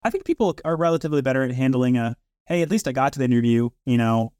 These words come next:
the better man or better woman won, won over me, and that's fine. And that's fine by me. But it's, it's kind of the rejection of, like, "I know that I am a good candidate for this job.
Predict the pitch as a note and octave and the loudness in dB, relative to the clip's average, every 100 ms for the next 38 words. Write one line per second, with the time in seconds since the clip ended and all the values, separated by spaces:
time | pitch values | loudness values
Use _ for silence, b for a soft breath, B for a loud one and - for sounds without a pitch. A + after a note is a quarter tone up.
0 | _ - C#3+ D3 - C3+ D#3 D#3 D3+ D3+ | _ -18 -16 -14 -8 -4 -2 0 0 -2
1 | C#3 D3 C#3+ D3 C#3+ C#3 C3+ D3+ D3 C#3 | 0 0 0 0 0 -2 -2 -2 -2 -2
2 | D3 D3+ D3+ D3 F3 E3 E3+ - F3 F3 | -2 0 0 0 0 0 -2 -2 -2 -2
3 | B2+ C3+ C3 - C#3+ C#3 D3 C#3+ C#3 _ | -2 -2 -2 -2 0 0 2 0 -2 _
4 | _ _ _ - E3 - E3 D#3 - F#3+ | _ _ _ -4 -4 -2 -2 -4 -4 -2
5 | F#3+ E3 C#3+ C#3+ - D3+ C3 B2+ - _ | 0 0 -2 -4 -4 -4 -2 -4 -4 _
6 | _ _ _ _ - C#3 A#3+ F3 C#3+ G3+ | _ _ _ _ -14 -4 -2 -2 0 0
7 | G#3 C#3 C3+ F3+ E3 B2+ D3 D3 C#3+ D#3 | 0 -2 -2 0 0 -2 -2 -2 -2 0
8 | D#3 D3+ B2+ A2 B2+ F#3 F#3 | -2 -2 -4 -4 -4 -2 -2